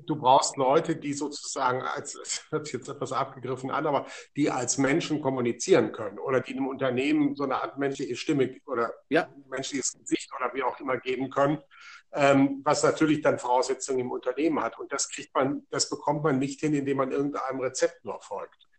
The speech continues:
Speaker 1: Also das
Speaker 2: Genau. Genau.
Speaker 1: Gar nicht. Ich meine, dass du sagst von den Vaynerchuk, natürlich, ich, das ist auch kein Rezept. Jeder, wenn, er kann halt so schreiben, dass man das auf Facebook gerne weiter liest.
Speaker 2: Mhm.
Speaker 1: Das kann aber nicht jeder. Und das,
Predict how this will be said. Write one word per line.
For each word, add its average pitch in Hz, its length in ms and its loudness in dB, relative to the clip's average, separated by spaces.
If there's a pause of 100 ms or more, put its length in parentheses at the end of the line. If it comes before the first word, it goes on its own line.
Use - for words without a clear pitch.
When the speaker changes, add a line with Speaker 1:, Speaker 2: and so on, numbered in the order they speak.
Speaker 1:
Also - 220 -16 (220)
das - 220 -20
Speaker 2:
Genau. 139 260 2 (720)
Genau. 135 180 -4
Speaker 1:
Gar 139 180 6
nicht. - 120 -8 (240)
Ich 139 80 -2
meine, 143 100 8 (100)
dass 143 160 4
du - 80 -6
sagst 156 240 2
von 156 120 6
den 139 180 4
Vaynerchuk, 156 460 4 (460)
natürlich, 165 440 2
ich, - 220 -8 (340)
das - 160 2
ist 151 120 -2
auch 160 180 2
kein 151 240 0
Rezept. 131 340 0
Jeder, 143 260 2
wenn, 143 300 2 (560)
er 139 140 0
kann 160 260 4
halt 131 160 4
so 123 140 -4
schreiben, 117 420 -2
dass 120 220 -4
man 117 100 -2
das 120 160 -2
auf 131 140 -8
Facebook 123 420 -6
gerne 113 300 -2
weiter 117 300 -2
liest. - 400 0
Speaker 2:
Mhm. 165 340 2 (200)
Speaker 1:
Das - 140 0
kann 143 160 4
aber 139 200 2
nicht - 340 -8
jeder. 117 320 4
Und 127 120 -4
das, 139 160 0